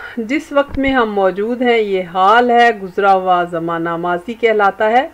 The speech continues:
और आने वाला मुस्तकबिल। जैसे अहमद कराची गया था,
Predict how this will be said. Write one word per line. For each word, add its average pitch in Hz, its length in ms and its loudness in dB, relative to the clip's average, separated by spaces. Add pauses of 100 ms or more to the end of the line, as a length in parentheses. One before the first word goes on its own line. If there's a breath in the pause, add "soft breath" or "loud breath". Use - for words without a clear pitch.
(140)
और 220 180 0
आने 185 260 -2
वाला 185 300 0
मुस्तकबिल। 180 720 -10 (2250)
जैसे 226 500 0
अहमद 262 560 0
कराची 233 580 0
गया 196 440 6
था, 196 500 0